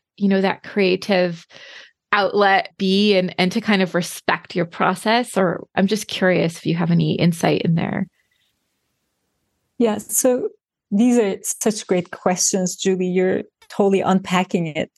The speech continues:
Speaker 2: Uh, <laughs> so yes, I think the most important moment, a trigger, is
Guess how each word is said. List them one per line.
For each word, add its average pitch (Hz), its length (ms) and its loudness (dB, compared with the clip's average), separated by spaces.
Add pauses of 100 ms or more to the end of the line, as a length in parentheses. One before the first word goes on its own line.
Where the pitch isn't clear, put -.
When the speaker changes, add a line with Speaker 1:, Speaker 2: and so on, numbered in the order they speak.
(180)
Speaker 2:
Uh, - 260 0 (720)
<laughs> 208 80 2 (1600)
so - 260 0 (380)
yes, 208 400 0 (2750)
I 247 60 2
think 330 320 -2
the 254 80 2
most 254 640 0 (1040)
important 226 720 0
moment, 185 640 2 (680)
a 175 100 -2
trigger, 226 680 -2 (380)
is 185 640 0